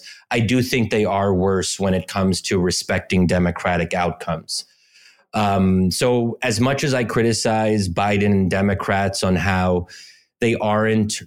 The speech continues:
respecting small d democracy, and when I ask some of my,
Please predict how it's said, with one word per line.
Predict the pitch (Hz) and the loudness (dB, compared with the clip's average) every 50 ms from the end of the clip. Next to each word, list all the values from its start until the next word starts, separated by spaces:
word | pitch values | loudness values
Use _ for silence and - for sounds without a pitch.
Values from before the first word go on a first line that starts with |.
| - _ _ - | -16 _ _ 0
respecting | 104 107 101 - - - 107 98 - - - 98 95 90 | 0 0 0 0 -2 -2 -2 -2 -2 0 0 2 2 2
small | - - - 104 98 98 98 98 | 0 -2 -2 0 0 2 0 0
d | 90 87 98 98 95 | 0 0 0 0 0
democracy, | 85 95 92 90 92 101 110 113 - 117 107 98 - - - 107 104 107 | 0 2 2 2 2 0 0 -2 -2 -2 -2 -2 -2 -2 -2 -2 0 0
and | 101 101 101 | 2 2 2
when | 101 95 | 2 0
I | 98 98 | 0 -2
ask | 98 104 113 120 127 131 123 - - | -2 -2 -2 -2 -2 -4 -4 -6 -6
some | - - 107 101 | -2 0 0 2
of | 98 87 92 | 2 0 0
my, | 98 98 98 92 92 92 92 90 | 0 0 0 0 -2 -2 -4 -4